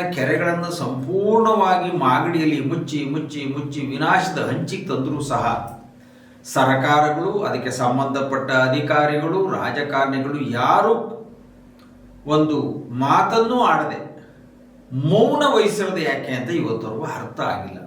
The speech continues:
ಅಥವಾ ಮಾಗಡಿ ಕೆಂಪೇಗೌಡರು ಕಂಡ್ರೆ ನಿಮ್ಗೆ ಏನು ಅನ್ಯಾಯ ಆಗಿತ್ತು ಅದು ನನಗೆ ಗೊತ್ತಿಲ್ಲ.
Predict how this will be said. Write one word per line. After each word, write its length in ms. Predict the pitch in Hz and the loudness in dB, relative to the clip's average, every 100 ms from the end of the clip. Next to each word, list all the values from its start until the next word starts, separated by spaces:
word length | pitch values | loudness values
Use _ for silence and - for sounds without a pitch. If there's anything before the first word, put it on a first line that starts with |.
| - - - 156 | -18 -20 -10 -4
ಅಥವಾ 220 | 180 170 | 0 2
ಮಾಗಡಿ 400 | 139 - - 247 | 4 2 2 2
ಕೆಂಪೇಗೌಡರು 800 | 262 - 175 208 202 202 202 175 | 2 2 2 0 2 2 0 0
ಕಂಡ್ರೆ 300 | 175 170 170 | -2 -2 0
ನಿಮ್ಗೆ 360 | 165 151 135 | 0 2 4
ಏನು 420 | 196 226 - - | 4 4 0 -8
ಅನ್ಯಾಯ 340 | 131 160 214 214 | -8 -2 2 2
ಆಗಿತ್ತು 380 | - - - 131 | 2 -4 -8 -10
ಅದು 260 | 127 147 | -8 -6
ನನಗೆ 200 | 107 104 | -6 -10
ಗೊತ್ತಿಲ್ಲ. 360 | - - 120 | -12 -12 -10